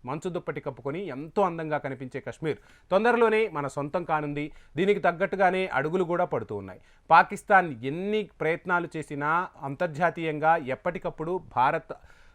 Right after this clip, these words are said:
పాక్ ఆక్రమిత కశ్మీర్ విషయంలో పాకిస్తాన్ వైఖరిని అంతర్జాతీయ వేదికలపై ఎండగడుతూనే ఉంది. ఈ నేపథ్యంలోనే త్వరలోనే భారత భూభాగంలో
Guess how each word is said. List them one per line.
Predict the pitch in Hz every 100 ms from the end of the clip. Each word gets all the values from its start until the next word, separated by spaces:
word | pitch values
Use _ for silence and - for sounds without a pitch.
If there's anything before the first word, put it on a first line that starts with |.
| -
పాక్ | 156 190 202
ఆక్రమిత | 190 185 185
కశ్మీర్ | 151 160 - 165
విషయంలో | 156 - 151 151 185 180
పాకిస్తాన్ | 143 139 156 - 160 123
వైఖరిని | 139 165 165 170 175 - _ _
అంతర్జాతీయ | 123 143 165 175 165 170
వేదికలపై | 151 143 143 139 147
ఎండగడుతూనే | 117 131 131 135 123
ఉంది. | 98 90 - _ - _
ఈ | 175
నేపథ్యంలోనే | 240 233 196 214 208 214
త్వరలోనే | 208 156 185 208 196 220 233 _ _ _
భారత | 110 98 156 190 202
భూభాగంలో | 196 143 160 170 165 160 156 180